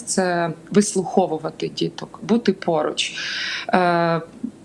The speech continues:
просто проводити з ними дуже багато часу. Не просто турбуватися про побутові якісь потреби, поїли, накормили, е, потурбувались, чи зроблені там уроки, е, теж, е, вислуховувати їх емоційний стан.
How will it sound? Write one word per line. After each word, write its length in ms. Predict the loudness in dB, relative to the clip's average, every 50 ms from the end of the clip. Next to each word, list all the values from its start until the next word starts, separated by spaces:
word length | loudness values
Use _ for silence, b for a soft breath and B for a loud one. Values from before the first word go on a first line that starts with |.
| -20 -20 -14 -4 0
просто 500 | 2 2 2 2 4 4 4 4 4 2 2
проводити 460 | 2 4 4 4 4 2 2 2 2
з 60 | 4
ними 220 | 4 4 4 4 4
дуже 260 | 4 2 2 2 2
багато 400 | 0 0 0 0 0 0 0 0
часу. 400 | 2 2 2 2 0 0 0 2
Не 100 | 2 4
просто 360 | 4 4 4 4 4 4 2
турбуватися 800 | 4 4 4 4 4 2 4 4 4 4 4 4 2 2 0 -2
про 180 | -2 -2 -4 -2
побутові 680 | 0 0 0 0 0 0 2 2 2 2 2 2 0
якісь 320 | -2 -2 -4 -6 -8 -6
потреби, 640 | -6 -6 -4 2 4 4 6 6 6 6 4 4 2 B B B B B B B
поїли, 480 | 2 2 4 4 4 6 6 4 4
накормили, 840 | 4 2 0 2 2 4 6 6 6 6 6 6 4 4 4 4 2 B B B B B B
е, 140 | B 0 0
потурбувались, 760 | 2 0 0 0 0 0 2 4 4 4 6 4 2 0 0
чи 100 | -2 -2
зроблені 500 | 0 2 2 0 0 0 0 0 0 0
там 420 | 0 0 0 0 0 -2 -2 -2 -2
уроки, 540 | 0 0 2 2 2 2 2 4 4 4 2 2 B B B B B B B
е, 140 | B 0 0
теж, 460 | 2 2 2 4 4 2 0 -2 -4
е, 460 | -2 0 0 2 2 2 2 0 0 -2 -4 -6 -2 0
вислуховувати 760 | 0 0 0 0 0 2 4 4 4 4 4 2 2 2 2
їх 240 | 2 2 2 2 2
емоційний 600 | 2 2 0 -2 -2 2 2 2 2 2 0 -2
стан. 380 | -2 -2 0 -2 -2 -2 -4